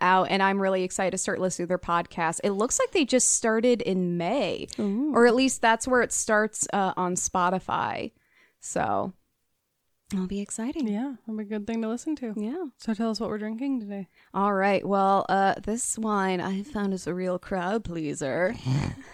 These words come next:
Speaker 1: <laughs> Cue Kelly's disgusted
Speaker 2: <laughs>
Speaker 1: chortle.
Speaker 2: It was funny the first time. The second time, it's not as funny.
Speaker 1: Well, I shouldn't have wasted it on you
Speaker 2: No,
Speaker 1: the
Speaker 2: you
Speaker 1: first
Speaker 2: shouldn't
Speaker 1: time
Speaker 2: have.
Speaker 1: then. Uh,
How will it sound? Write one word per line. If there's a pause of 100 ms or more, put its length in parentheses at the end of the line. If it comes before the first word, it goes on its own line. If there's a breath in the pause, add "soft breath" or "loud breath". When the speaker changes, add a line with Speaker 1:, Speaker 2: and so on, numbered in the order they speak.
Speaker 1:
<laughs>
Cue
Kelly's
disgusted
Speaker 2:
<laughs>
Speaker 1:
chortle.
Speaker 2:
It
was
funny
the
first
time.
The
second
time,
it's
not
as
funny.
Speaker 1:
Well,
I (440 loud breath)
shouldn't
have
wasted
it
on
you
Speaker 2:
No,
Speaker 1:
the
Speaker 2:
you
Speaker 1:
first
Speaker 2:
shouldn't
Speaker 1:
time
Speaker 2:
have.
Speaker 1:
then.
Uh,